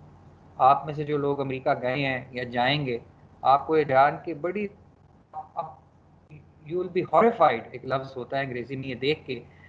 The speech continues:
कि जब आप अमेरिका की बड़ी cities में जाते हैं तो आप देखते हैं कि उनकी जो inner cities हैं, जो उनका कोर है city center, वो बिल्कुल ख़त्म हो चुका हुआ होता है। वहाँ पे basically African American लोग रहते हैं जो कि गुर्बत में पिसे हुए होते हैं, एक अंडर क्लास है,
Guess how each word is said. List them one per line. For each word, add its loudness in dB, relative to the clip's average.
कि -4
जब 2
आप 4
अमेरिका 0
की -4
बड़ी 2
cities -6
में -2
जाते 2
हैं -4
तो 2
आप 6
देखते -6
हैं -10
कि -6
उनकी -6
जो -6
inner 2
cities -6
हैं, -10
जो -4
उनका -4
कोर 4
है -2
city -18
center, -4
वो -8
बिल्कुल -2
ख़त्म 2
हो -4
चुका -4
हुआ 0
होता -6
है। -14
वहाँ -4
पे -8
basically -4
African -2
American -2
लोग 2
रहते -4
हैं -4
जो -6
कि -6
गुर्बत 2
में -2
पिसे 0
हुए 4
होते -2
हैं, -14
एक -16
अंडर 6
क्लास 4
है, -8